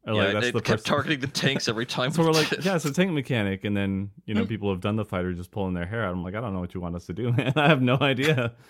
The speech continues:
Speaker 1: <laughs> I'm tr-, doing our
Speaker 3: Our
Speaker 1: best
Speaker 3: evidence
Speaker 1: here.
Speaker 3: says tanks only.
Speaker 1: Yeah. So, uh, there's, that's, that's just Nest R N G. I don't think I can blame anyone fight <laughs> for, for that. We've had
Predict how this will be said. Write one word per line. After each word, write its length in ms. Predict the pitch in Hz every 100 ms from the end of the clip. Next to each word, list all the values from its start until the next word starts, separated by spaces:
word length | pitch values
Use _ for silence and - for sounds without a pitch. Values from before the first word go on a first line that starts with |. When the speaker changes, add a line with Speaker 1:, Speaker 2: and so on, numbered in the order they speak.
| - -
Speaker 1:
<laughs> 300 | 135 - 120
I'm 400 | 139 135 131 113
tr-, 140 | 135
doing 360 | 127 131 131 120
our 80 | 113
Speaker 3:
Our 120 | 117
Speaker 1:
best 100 | 214
Speaker 3:
evidence 320 | 208 196 190
Speaker 1:
here. 80 | 196
Speaker 3:
says 80 | 202
tanks 320 | - 185 185
only. 480 | 214 202 180 170 202 _
Speaker 1:
Yeah. 380 | 117 110 101 110 - _ _ _ _ _ _ _
So, 500 | - 95 87 85 87 - -
uh, 180 | 101 98 -
there's, 480 | - 98 98 95 - - _ _
that's, 360 | 104 107 110 -
that's 240 | 127 120 -
just 200 | 98 90
Nest 220 | 82 87
R 80 | 85
N 100 | 85
G. 140 | 85
I 60 | 87
don't 140 | 87
think 160 | 87 78
I 60 |
can 140 | 82 82
blame 240 | 80 80
anyone 340 | 76 78 76 78
fight 320 | 80 78 - _ 120
<laughs> 320 | 170 175 165 -
for, 260 | 123 117
for 240 | 107 101 92
that. 220 | 90 - _ _ _ _ _
We've 160 | 98 92
had 420 | 95 85 80 101